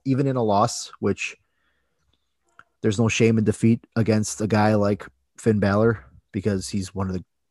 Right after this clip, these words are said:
best in the world today. But it could really help elevate Bronson Reed more than anything. You know, he's,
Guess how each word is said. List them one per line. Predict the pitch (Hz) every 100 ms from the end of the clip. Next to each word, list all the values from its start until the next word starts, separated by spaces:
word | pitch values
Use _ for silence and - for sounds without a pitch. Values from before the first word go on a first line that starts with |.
| _ _ _
best | 104 98 - - 107
in | 95
the |
world | 90 92 92
today. | - 90 92 123 - _ _ _ _ _ _ _ - _ _ _ _ _
But | 147
it | 151
could | 135
really | 120 156
help | 123 139 -
elevate | 117 127 107 101
Bronson | 101 98 95
Reed | 95 107
more | 92 92
than | 90
anything. | 87 98 87 85 85
You | 92
know, | 85 90
he's, | 87 104 92